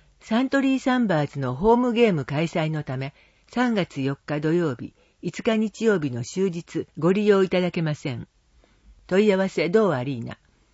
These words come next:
電話七二四三四四零、ファックス七二四三三六零。初めてのヨガ教室体験会。対象十八歳以上の女性。日時、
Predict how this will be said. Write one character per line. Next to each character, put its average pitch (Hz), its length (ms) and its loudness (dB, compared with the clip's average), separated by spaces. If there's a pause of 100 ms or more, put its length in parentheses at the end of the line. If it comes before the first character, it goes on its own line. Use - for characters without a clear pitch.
(280)
電 175 280 0
話 165 180 -2
七 208 280 2
二 226 300 0
四 135 220 -8
三 214 320 0
四 190 240 0
四 135 260 -6
零、 120 260 -8 (420)
フ 208 100 -2
ァ - 40 2
ッ - 20 -10
ク - 80 -8
ス 151 160 -4
七 180 280 4
二 220 280 2
四 139 220 -4
三 202 260 0
三 165 280 -4
六 117 260 -8
零。 123 260 -10 (1500)
初 196 260 0
め 285 100 2
て 196 120 2
の 143 140 0
ヨ 143 140 4
ガ 208 140 2
教 208 220 0
室 - 260 -10
体 160 240 -4
験 147 240 -4
会。 - 260 -14 (960)
対 214 200 2
象 190 360 0
十 196 200 0
八 247 160 -2
歳 233 340 0
以 208 40 0
上 165 200 2
の 120 140 -4
女 120 120 -6
性。 123 380 -8 (560)
日 196 260 0
時、 127 200 -10